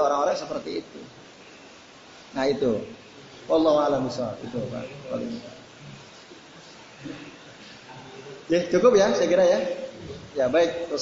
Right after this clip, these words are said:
kalian, ini yang bisa kita bahas. Eh, insya Allah pada pertemuan yang akan datang. Tadi berarti sampai halaman berapa kita ini? Tiga delapan, ya.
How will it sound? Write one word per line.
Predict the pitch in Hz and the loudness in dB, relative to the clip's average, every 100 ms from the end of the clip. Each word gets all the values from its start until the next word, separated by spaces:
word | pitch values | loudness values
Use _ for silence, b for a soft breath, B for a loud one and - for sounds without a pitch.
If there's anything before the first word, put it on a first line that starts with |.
| 147 | 0
kalian, | 147 180 233 - | 0 2 0 0
ini | 151 160 | 0 2
yang | 170 151 | 2 2
bisa | - 156 | 0 -2
kita | 135 143 | 0 0
bahas. | 139 143 202 208 - - - - - - - - - - | 2 2 2 0 -6 -12 -16 -20 -20 -20 -20 -20 -20 -8
Eh, | 135 135 127 127 127 131 135 | -2 0 2 2 2 4 2
insya | 160 151 | 2 2
Allah | 143 180 233 | 4 4 4
pada | 156 139 131 131 131 131 - - | 2 2 2 2 0 -2 -8 -8
pertemuan | - 147 160 160 | -2 -2 0 0
yang | 156 147 | 0 0
akan | 147 | 2
datang. | 139 127 175 202 | 2 2 0 2
Tadi | 175 208 | 2 4
berarti | 185 175 226 190 | 4 2 2 0
sampai | 196 175 | 0 2
halaman | 175 180 180 | 4 6 6
berapa | 190 | 6
kita | 160 143 | 6 2
ini? | 127 117 - - - - - - 135 123 120 - - - 127 | 2 0 -6 -16 -20 -20 -20 -18 -12 -10 -8 -10 -16 -16 -4
Tiga | 143 143 | 2 4
delapan, | 135 - 135 120 117 | 4 4 2 2 0
ya. | 113 110 | 0 -6